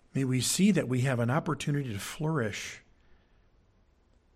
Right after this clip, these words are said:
in such a way that, that we can show the world what the love of Jesus really means, what the relationship that we have with Christ is all about in and through our marriages.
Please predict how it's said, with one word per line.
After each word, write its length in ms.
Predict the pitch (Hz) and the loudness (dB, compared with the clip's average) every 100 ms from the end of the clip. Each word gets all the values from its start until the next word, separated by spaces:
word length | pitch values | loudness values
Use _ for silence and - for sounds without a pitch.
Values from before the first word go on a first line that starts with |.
| _ _ _ _ _ _ _ - | _ _ _ _ _ _ _ -4
in 100 | 120 | -2
such 280 | - 160 175 | 2 2 4
a 60 | 156 | 4
way 220 | 127 110 | 4 2
that, 380 | 107 104 101 - - _ _ _ - - | 2 0 -2 -12 -20 _ _ _ -20 -10
that 180 | - 113 | -6 -2
we 120 | 139 | 0
can 180 | 196 147 | 0 0
show 320 | 113 - 147 | -2 -2 -2
the 120 | 139 110 | 0 -2
world 520 | 113 113 95 - - - _ - - _ _ _ _ _ _ _ _ _ _ _ _ _ - | -2 -2 -2 -6 -16 -20 _ -20 -20 _ _ _ _ _ _ _ _ _ _ _ _ _ -6
what 120 | 117 | -4
the 120 | 113 | -2
love 180 | 104 127 | 0 -2
of 140 | 143 | -2
Jesus 440 | 117 110 101 98 - | -6 -6 -6 -8 -6
really 300 | 101 101 95 | -6 -4 -6
means, 540 | 92 92 - - - - - - - - _ _ _ _ _ - | -8 -12 -14 -14 -14 -18 -20 -20 -20 -20 _ _ _ _ _ -2
what 180 | 131 135 | 0 2
the 80 | |
relationship 760 | 123 120 127 190 196 160 190 190 | 2 4 6 6 6 4 4 4
that 160 | 143 123 | 0 2
we 160 | 175 | 0
have 280 | 123 160 135 | 2 0 0
with 160 | 135 - | -2 4
Christ 380 | - 165 135 | 8 10 8
is 100 | 123 - | -2 -2
all 280 | 131 185 | 2 4
about 440 | 165 117 104 120 - - - - - - - - - | 4 4 2 0 -10 -20 -20 -20 -20 -20 -20 -20 -6
in 340 | 139 180 220 - | 2 6 6 4
and 240 | 147 131 | 0 8
through 460 | - - 160 101 - | 12 12 10 0 -2
our 180 | 123 | -2
marriages. 760 | 123 135 104 92 117 - - | -2 -2 -6 -8 -12 -12 -12